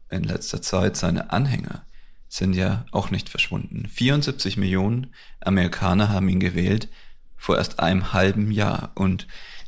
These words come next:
die allergrößte Mehrheit von ihnen würde ihn jetzt wieder wählen. Während Trump also in Mar-a-Lago in der Sonne sitzt und Golf spielt, pilgern die Republikaner zu ihm oder rufen ihn an und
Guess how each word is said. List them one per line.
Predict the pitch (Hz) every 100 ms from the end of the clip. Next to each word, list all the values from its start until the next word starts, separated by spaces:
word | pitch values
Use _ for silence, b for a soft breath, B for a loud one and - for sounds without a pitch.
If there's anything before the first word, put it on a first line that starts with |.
| -
die | - -
allergrößte | 101 110 107 117 110
Mehrheit | 104 120 104
von | - 90
ihnen | - 95 110 120
würde | 110 101 113
ihn | 107 117 123 120
jetzt | 196 -
wieder | 113 123 -
wählen. | - - - - - - - - - - - B B B B -
Während | 104 104
Trump | - 113 165
also | 170 113
in | 98 98 95
Mar-a-Lago | 95 92 92 92 110 107
in | 98
der |
Sonne | 92 117 135
sitzt | 131 -
und | 98
Golf | 98 117
spielt, | - - 123 123 - b b b b b -
pilgern | - 117 107 104
die | 95 95 92 101 - -
Republikaner | - 90 87 - - 87 - 113
zu | - - -
ihm | - - 117 -
oder | 98 92 90 - B -
rufen | 131 120 110
ihn | 92 87
an | 95 101 95
und | 92 -